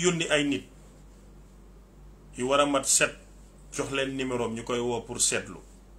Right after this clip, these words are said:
Saa yuñ koy woo, dañuy enregistré date beeg lépp, jox ko xaalis, ak suñ koy woowaat du jël. Épisode laa koy def. Mara mënta xeex, xamut nu ñuy xeexee. Daf doon def téer, loolu doxul, mu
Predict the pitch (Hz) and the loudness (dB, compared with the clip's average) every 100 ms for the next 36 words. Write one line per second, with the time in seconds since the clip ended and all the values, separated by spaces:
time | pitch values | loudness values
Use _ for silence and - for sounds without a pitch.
0 | - - - - 127 123 127 127 143 135 | -20 -20 -10 -2 2 2 0 -2 -2 0
1 | 131 123 123 127 131 117 110 104 - 98 | 0 -2 -2 -2 -2 -4 -4 -6 -6 -8
2 | 87 - - - - 117 113 131 123 127 | -10 -18 -20 -20 -18 -6 -2 0 0 -2
3 | 120 151 151 - - - - - - 117 | 0 -2 -4 -18 -20 -20 -20 -20 -14 -6
4 | 135 - 143 - 131 127 135 127 139 135 | -4 -2 -2 2 2 2 -2 -2 -4 -2
5 | 135 131 127 120 113 113 - 127 147 143 | 0 0 0 -2 -4 -6 -6 -2 0 0
6 | 131 117 107 98 87 - - 107 113 123 | 0 -4 -4 -8 -10 -16 -16 -6 -2 0
7 | 123 123 139 139 139 110 95 - 131 143 | 0 -2 -6 -8 -8 -8 -10 -8 -8 -8
8 | 139 131 131 127 113 98 87 - - - | -8 -6 -6 -6 -10 -10 -14 -16 -20 -20
9 | - - - - - - - - - - | -20 -20 -20 -20 -20 -20 -20 -20 -20 -20
10 | - - - 101 123 143 143 139 - 135 | -20 -20 -14 -10 -4 -4 -2 -4 -2 0
11 | 123 113 117 120 131 131 123 123 123 120 | 2 0 -4 -4 -4 -4 -6 -6 -4 -4